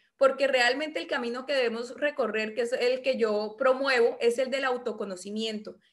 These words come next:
Y esas suposiciones que hacemos, sobre todo el exterior, nos gasta tiempo y energía en cosas que nos podríamos nosotros da-, llevar a nosotros mismos, dar tiempo a nosotros mismos.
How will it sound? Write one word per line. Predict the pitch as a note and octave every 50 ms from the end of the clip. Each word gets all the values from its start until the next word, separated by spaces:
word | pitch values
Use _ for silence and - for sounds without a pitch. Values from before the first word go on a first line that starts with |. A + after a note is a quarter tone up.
| _ _ _ _ _
Y | - D4 C#4+
esas | C4+ C4+ E4 D#4+ D#4
suposiciones | F#4 F4+ - - B3+ A#3 A3+ - A#3+ A3+ A#3 A#3 A#3
que | - C4
hacemos, | B3+ - A#3 A3 G#3 G#3
sobre | - B3 A#3 A3 A3
todo | A3 A#3+ C4 C#4+
el | D#4 E4
exterior, | E4 - - C4 A#3 A#3+ B3 C#4
nos | C#4 C#4+ C4 A#3
gasta | A#3 A#3 B3+ B3 B3
tiempo | C4+ C4+ C4+ C4 D4+ D4
y | D4
energía | C4 A#3 G#3+ G#3+ G#3+ B3 B3+ C#4 D#4 F4 - -
en | B3 A3+ A3+
cosas | A3+ A3 A#3 A#3 -
que | C#4+
nos | C4 B3+ B3+
podríamos | - - A3 G#3+ G#3 G#3+ G#3+ A3+ A#3+ C#4+ C4+
nosotros | C4+ B3 A3+ A3 G#3+ A#3+ C4 B3 A3
da-, | A#3 A#3 A#3 A#3 -
llevar | - G#3+ G#3 G#3 A#3+ A3+ G#3+ G#3+ A3
a | B3+ C4
nosotros | B3+ A#3 G#3+ G#3+ G#3 G#3
mismos, | A#3+ A#3+ A3 G#3 F#3+
dar | G3+ G#3 G#3+ A3 -
tiempo | C4+ C4+ C4 C4+ C#4
a | C4+
nosotros | B3+ A#3 A3 A3 A3 G#3 G#3 A3+
mismos. | B3 B3 A3+ G#3 F#3+ F3 - -